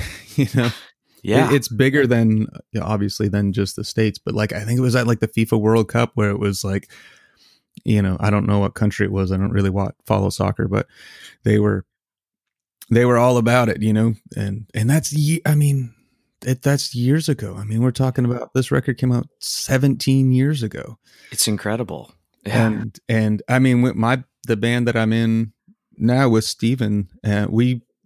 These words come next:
Speaker 1: um, put one of the, I should have sent it to you. I'll send it to you later. Um, we,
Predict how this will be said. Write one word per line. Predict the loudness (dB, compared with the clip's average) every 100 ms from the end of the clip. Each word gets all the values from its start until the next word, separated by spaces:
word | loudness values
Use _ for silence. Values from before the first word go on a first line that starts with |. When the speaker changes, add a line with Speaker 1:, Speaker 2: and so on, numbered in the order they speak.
| _ _
Speaker 1:
um, | -4 -2 -2
put | 0 0
one | 0 2 2
of | 0 -4 -14 -20 _ _ _ _ _ _ _ _ -16 -16 _
the, | 0 0 0 -4 -8 _ _ _ _ _ -4
I |
should | -2 0
have | -2
sent | -2 -2 -2
it | -2
to | -6
you. | -6 -6
I'll | -6
send | -2 0
it | -2
to | -4
you | -4
later. | -4 -6 -8 -20 -20 -12 0
Um, | 2 4
we, | 2 2